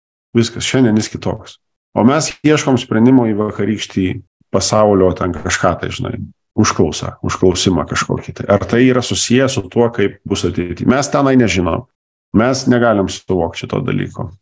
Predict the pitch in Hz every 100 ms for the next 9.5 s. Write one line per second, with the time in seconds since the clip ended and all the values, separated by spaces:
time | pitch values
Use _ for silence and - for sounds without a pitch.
0 | _ 95 98 110 - 123 123 127 110 107
1 | 127 131 123 113 113 104 - 87 98 113
2 | 131 127 110 117 117 110 113 107 101 95
3 | - 90 123 131 104 - 101 107 120 117
4 | 117 - 110 107 104 101 101 110 107 -
5 | 98 92 - - _ _ _ _ _ _
6 | _ _ - 113 131 139 139 - 151 123
7 | 143 139 135 123 - - - 101 131 170
8 | 165 - 107 123 170 170 139 131 139 110
9 | 127 135 95 104